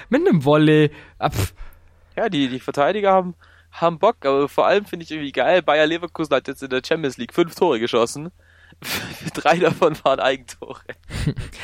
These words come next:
Speaker 1: Ja, das eins null war schon wieder ein Eigentor. Aber man
Speaker 2: Aber
Speaker 1: muss auch
Speaker 2: schon
Speaker 1: sagen,
Speaker 2: wieder Slapstick, sein Vater, ey.
Speaker 1: man muss aber auch sagen, Lukas Radetzky, Halleluja, der hat teilweise da noch was rausgefischt, die sind da alleine auf ihn durch, weil man muss sagen, die Abwehr von Leverkusen hat null funktioniert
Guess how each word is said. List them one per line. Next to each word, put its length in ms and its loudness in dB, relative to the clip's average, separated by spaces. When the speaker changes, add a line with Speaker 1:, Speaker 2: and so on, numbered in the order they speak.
Speaker 1:
Ja, 80 2
das 120 2
eins 300 0
null 160 4
war 160 4
schon 160 0
wieder 140 0
ein 80 0
Eigentor. 600 0
Aber 120 2
man 120 4
Speaker 2:
Aber 80 4
Speaker 1:
muss 40 4
auch 100 2
Speaker 2:
schon 80 -4
Speaker 1:
sagen, 220 4
Speaker 2:
wieder 380 4
Slapstick, 640 -2
sein 260 -4
Vater, 440 -4
ey. 100 -6
Speaker 1:
man 100 -2
muss 140 0
aber 120 2
auch 60 2
sagen, 300 0
Lukas 460 0
Radetzky, 720 -2
Halleluja, 600 2
der 140 4
hat 140 2
teilweise 540 2
da 140 2
noch 120 0
was 220 -4
rausgefischt, 600 -2
die 60 -2
sind 180 0
da 100 4
alleine 380 4
auf 160 0
ihn 100 0
durch, 260 2
weil 80 2
man 140 2
muss 140 2
sagen, 200 2
die 120 -4
Abwehr 340 0
von 320 -2
Leverkusen 500 0
hat 160 -4
null 320 4
funktioniert 680 -8